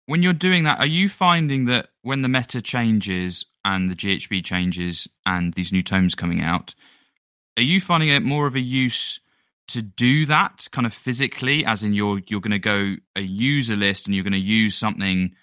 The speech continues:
maybe slightly different from what you have before to kind of try it out and see if it works? Or are you finding that theoretically you can kind of brain it out, as it were? You don't need to kind of practice it in a tournament setting. What, what are you finding more useful?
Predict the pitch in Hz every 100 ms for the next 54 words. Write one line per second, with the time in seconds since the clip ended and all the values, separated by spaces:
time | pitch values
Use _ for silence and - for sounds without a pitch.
0 | _ _ _ - 104 107 98 95 - 98
1 | 95 90 117 - 98 - 98 90 98 95
2 | - - 95 90 - 101 92 - - 104
3 | 98 82 95 73 - 98 92 95 90 95
4 | 101 165 - - - _ _ _ 110 110
5 | 104 101 - _ _ 104 107 110 - 113
6 | 107 98 101 98 92 _ - 98 90 -
7 | - - 110 104 113 110 - - - 90
8 | 87 87 - 98 - 95 95 90 87 -
9 | _ _ _ _ _ _ _ _ 98 95
10 | 92 90 69 90 87 - 85 - 85 80
11 | 90 92 76 92 82 87 87 85 - 95
12 | - 90 - - 85 - 87 85 80 -
13 | 78 - - 82 101 101 107 107 101 -
14 | 95 90 90 87 90 90 - 80 90